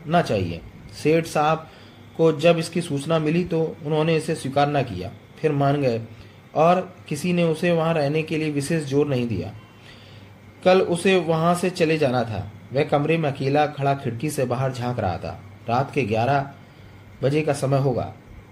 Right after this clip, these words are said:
चारों ओर सन्नाटा छाया हुआ था। हवा के हल्के हल्के झोंके खिड़की से आ आकर उसे निद्रा देवी का संदेश सुना रहे थे, परंतु आज उसकी आंखों में नींद कहाँ।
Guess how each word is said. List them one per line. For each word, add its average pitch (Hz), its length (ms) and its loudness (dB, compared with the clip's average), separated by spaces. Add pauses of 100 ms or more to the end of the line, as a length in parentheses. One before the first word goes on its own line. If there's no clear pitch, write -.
(160)
चारों 143 240 6
ओर 147 100 4
सन्नाटा 127 460 -2
छाया 107 280 -2
हुआ 95 240 -2
था। 98 280 -12 (300)
हवा 135 220 4
के 139 160 -2
हल्के 127 340 0
हल्के 120 240 -2
झोंके 120 440 -2 (580)
खिड़की 185 320 0
से 156 340 4 (140)
आ 156 60 4
आकर 143 640 2
उसे 143 220 -2
निद्रा 131 340 0
देवी 139 280 0
का 131 100 -2
संदेश 117 400 0
सुना 104 260 -2
रहे 87 140 -2
थे, 85 140 -10 (420)
परंतु 135 320 0
आज 135 220 4
उसकी 127 260 -6
आंखों 120 260 -2
में 123 120 -2
नींद 123 260 0
कहाँ। 95 220 -4